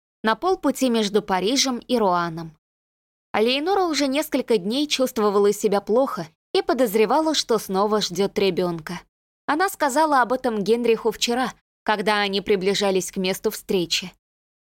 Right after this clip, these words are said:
Он пришел в восторг и исполнился самодовольства. Так он не только еще раз доказал свою мужественность, но и досаждал французскому сопернику. Однако грудного сына они оставили в Руане с бабушкой.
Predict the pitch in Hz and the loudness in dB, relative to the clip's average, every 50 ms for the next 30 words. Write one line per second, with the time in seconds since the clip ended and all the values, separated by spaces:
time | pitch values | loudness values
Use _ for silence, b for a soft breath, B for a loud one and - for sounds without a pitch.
0 | _ - 349 381 381 370 339 285 240 - 285 277 254 240 202 180 175 180 185 190 | _ 0 0 0 0 0 0 0 0 2 2 2 2 2 2 0 0 0 0 -2
1 | - - - 277 330 359 - - - _ _ - - 359 392 381 349 - - - | -2 -4 -6 -4 -4 -4 -6 -10 -16 _ _ -6 -2 0 0 0 0 -2 -2 0
2 | 202 214 233 233 233 226 220 - 233 208 - - 208 202 202 180 190 180 160 175 | 2 2 2 2 0 -2 -2 -2 -4 -4 -2 -2 -2 0 0 0 0 -2 -2 -4
3 | 175 170 170 - - - 175 180 180 - _ _ _ _ _ _ _ _ _ _ | -6 -6 -6 -10 -12 -14 -12 -14 -14 -16 _ _ _ _ _ _ _ _ _ _
4 | _ _ _ _ _ _ _ - 311 339 339 - 339 302 277 269 269 262 - 294 | _ _ _ _ _ _ _ 0 0 0 0 0 -2 0 0 0 0 0 0 -2
5 | 330 381 - 359 339 302 262 - - 254 233 220 220 175 170 202 196 - 214 185 | -2 -2 0 0 0 2 2 2 2 2 2 2 0 0 -2 -2 -2 0 0 0
6 | 202 196 202 190 - 208 208 208 214 214 214 202 175 - 180 - - - - 175 | 0 0 0 0 0 2 2 2 2 0 -2 -4 -4 -4 -6 -8 -8 -8 -8 -8
7 | 165 165 175 - - - - _ _ _ _ _ _ _ - 277 349 403 415 392 | -6 -8 -10 -12 -14 -18 -20 _ _ _ _ _ _ _ -2 0 2 2 2 2
8 | 269 285 - - 247 226 180 170 190 220 240 262 254 - 247 220 202 185 - 208 | 0 0 0 0 0 0 0 0 0 0 0 0 0 0 0 0 0 -2 -2 -2
9 | 202 - - 226 202 202 196 - 214 202 - 233 240 226 196 175 175 - - 180 | -2 -2 -2 -2 -2 -2 -2 -2 -2 -2 0 -2 -2 0 0 -2 -4 -6 -8 -12
10 | 170 - _ _ _ _ _ _ _ _ _ _ - 240 240 247 294 359 370 - | -14 -14 _ _ _ _ _ _ _ _ _ _ -2 -2 0 0 -2 -2 0 0
11 | 359 254 285 294 294 240 294 330 302 302 294 - - 349 370 381 370 339 330 320 | 0 2 2 0 2 2 0 0 0 0 -2 -2 -2 -2 -2 0 0 0 0 -2
12 | 285 302 320 311 269 - - 262 262 233 226 233 220 214 180 185 180 180 180 185 | -2 0 -2 -2 -2 -2 0 0 0 2 2 2 2 0 0 0 0 0 2 0
13 | 208 247 247 240 233 180 165 160 180 180 170 165 180 - - - - 180 175 - | 0 -2 -4 -4 -6 -4 -2 0 0 0 0 -2 -6 -8 -8 -10 -12 -14 -14 -16